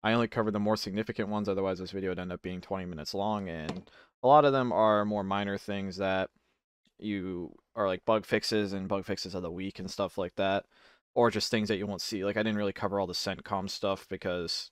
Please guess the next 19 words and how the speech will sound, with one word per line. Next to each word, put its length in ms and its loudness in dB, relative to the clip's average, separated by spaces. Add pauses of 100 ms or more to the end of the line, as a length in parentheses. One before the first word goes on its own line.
(100)
well, 260 -6
it's 220 -8
mainly 340 -6
admin 460 -2
and 120 -10
you're 80 -10
not 140 -6
gonna 140 -8
see 160 -4
it 80 -2
all 140 0
the 80 -4
time. 320 -4 (260)
Anyways, 400 2 (1000)
scroll 280 0
through 220 -2
the 80 0
list 280 2
here. 340 0